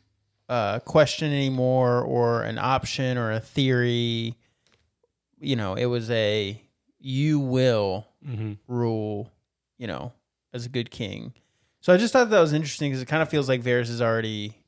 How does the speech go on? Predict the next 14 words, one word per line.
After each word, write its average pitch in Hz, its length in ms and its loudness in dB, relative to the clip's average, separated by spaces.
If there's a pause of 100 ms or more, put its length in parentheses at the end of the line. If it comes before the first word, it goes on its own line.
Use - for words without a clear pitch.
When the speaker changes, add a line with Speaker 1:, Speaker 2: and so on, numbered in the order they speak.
(1000)
Speaker 1:
put 143 200 -2
lots 123 260 -2
of 117 80 -10
things 120 300 -6
in 117 100 -6
the 113 60 -4
works 110 520 -4
that 104 420 -4
are 117 320 -2
almost 160 680 -2
ensure 135 640 0
that 120 140 -4
this 117 180 -6
happens. 117 840 -2